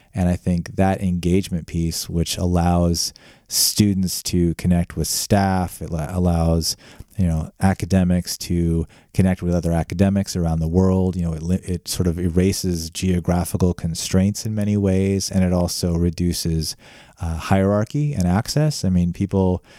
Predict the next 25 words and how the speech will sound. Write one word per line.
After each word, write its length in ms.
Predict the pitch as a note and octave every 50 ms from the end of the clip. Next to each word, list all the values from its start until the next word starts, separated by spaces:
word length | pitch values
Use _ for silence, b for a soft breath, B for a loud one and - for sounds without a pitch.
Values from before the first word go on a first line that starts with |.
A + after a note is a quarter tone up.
| B B B _
you 100 | - F#2
know, 60 | F2
tweeting, 640 | E2+ - - - G#2 G2 G2+ F#2+ F#2 F2+ F2 E2+ - - - -
uh, 180 | F2+ F2 E2+ E2
at 220 | - F2+ F2+ - -
presidents, 560 | - G2 G2+ G2 G2 F2 E2 D#2+ D#2+ - -
for 180 | - - F2
example, 640 | E2 E2 E2 E2+ F2 E2 E2 E2 - E2+ D#2+ D#2+ B B B B B B - -
uh, 140 | F2+ F2 F2
and 140 | F#2 F#2+ F#2
getting 240 | G#2 G2 G2+ G2
an 60 | G2 G2+
answer. 440 | A2+ C#3 D3 - - - - - _ _ _ _ _ _ _ -
Or 220 | - F#2 F#2 F#2+ F#2+
it 60 | F#2+
allows 580 | F#2+ F#2 F#2 F2+ F#2 F#2+ F#2+ F#2+ F#2+ F#2 - -
presidents 720 | - - G2 A2 A#2 A2+ G2 F2+ F2 F2+ - - - -
or 160 | E2 E2+ E2+
vice 240 | E2 F2+ F#2+ F#2+ -
chancellors 540 | - F#2+ F#2 G2 G2 - - F#2+ F2 E2 F2
or 40 | F2
what 120 | F2+ E2+
have 240 | F2+ F#2 G2 G#2 G2+
you 220 | F#2 F2 E2+ E2+
to 520 | - - - F2+ E2+ E2+ E2+ E2+ F2 E2+